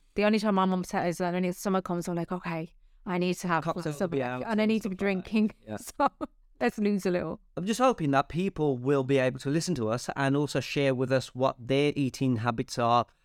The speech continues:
Speaker 2: and, you know, and what they drink and, you know, things that they've learnt about themselves.
Speaker 1: Yeah.
Speaker 2: Because I think we're all different, aren't we? Uh, sometimes I think mentally we do just, because what everyone else is portraying or showing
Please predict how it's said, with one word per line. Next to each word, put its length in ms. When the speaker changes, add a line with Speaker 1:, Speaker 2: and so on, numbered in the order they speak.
Speaker 2:
and, 360
you 80
know, 240
and 340
what 140
they 160
drink 480
and, 360
you 60
know, 160
things 420
that 300
they've 340
learnt 240
about 240
themselves. 680
Speaker 1:
Yeah. 60
Speaker 2:
Because 220
I 60
think 260
we're 80
all 200
different, 360
aren't 180
we? 140
Uh, 180
sometimes 420
I 180
think 180
mentally 320
we 140
do 280
just, 180
because 280
what 240
everyone 320
else 240
is 160
portraying 580
or 100
showing 520